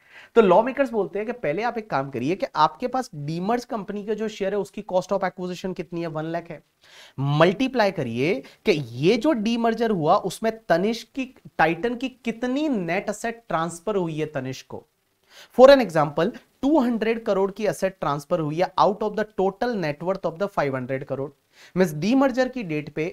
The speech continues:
for an example, टू हंड्रेड करोड़ की एसेट है वो ट्रांसफर हुई out of the total net worth of five hundred करोड़ of the Titan Limited। Titan Limited का टोटल net worth है वो फ़ाइव हंड्रेड करोड़ था, उसमें से टू हंड्रेड करोड़ का ट्रांसफर हो गया,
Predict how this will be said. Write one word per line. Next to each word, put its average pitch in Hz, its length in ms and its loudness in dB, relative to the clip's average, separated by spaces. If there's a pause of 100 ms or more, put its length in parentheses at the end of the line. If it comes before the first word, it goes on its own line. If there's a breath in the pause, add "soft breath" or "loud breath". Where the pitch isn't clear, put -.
(180)
for 226 100 4
an 220 140 -2
example, 139 460 -4 (180)
टू 277 160 -2
हंड्रेड 220 420 -6
करोड़ 175 260 -6
की 190 140 -10
एसेट 165 300 -6
है 180 60 0
वो 180 60 -4
ट्रांसफर 151 480 -6
हुई 185 180 -6 (120)
out 185 220 -2
of 208 180 -6
the 175 100 6 (300 loud breath)
total 226 420 -2
net 151 260 -4
worth 196 180 -6
of 208 200 -4
five 170 180 -2
hundred 180 340 -8
करोड़ 160 240 -6
of 156 140 -8
the - 140 -4
Titan 143 340 -6
Limited। 127 320 -8
Titan 151 340 -4
Limited 175 320 -8
का 196 100 -6
टोटल 185 480 -6
net 147 240 -8
worth 147 160 -8
है 160 60 -4
वो 156 200 -6
फ़ाइव 120 200 -2
हंड्रेड 151 240 -6
करोड़ 214 260 -6
था, 240 100 -6
उसमें 190 260 -8
से 185 120 -12
टू 202 180 -6
हंड्रेड 190 280 -8
करोड़ 147 260 -8
का 139 100 -8
ट्रांसफर 135 420 -6
हो 196 100 0
गया, 202 180 2